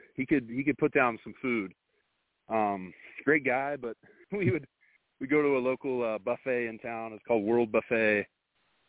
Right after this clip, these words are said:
and we, we'd load up the plate with all kinds of food. There'd be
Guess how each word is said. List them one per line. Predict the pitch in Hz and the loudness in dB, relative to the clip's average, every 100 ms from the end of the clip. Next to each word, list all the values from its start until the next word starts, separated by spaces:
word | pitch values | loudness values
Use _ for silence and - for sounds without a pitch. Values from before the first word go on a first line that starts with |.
| _ _ _ _ _ - | _ _ _ _ _ 2
and | 117 | 6
we, | 120 | 6
we'd | 113 123 | 4 2
load | 120 131 | 4 4
up | 135 - | 4 0
the | |
plate | - 135 127 | -2 0 0
with | 113 | 2
all | 120 131 127 | 2 4 2
kinds | - 131 127 110 | -2 -8 -8 -6
of | 113 107 104 - - - | -4 -4 -6 -14 -10 -2
food. | 131 131 | 2 2
There'd | 120 117 | 2 0
be | 113 | -2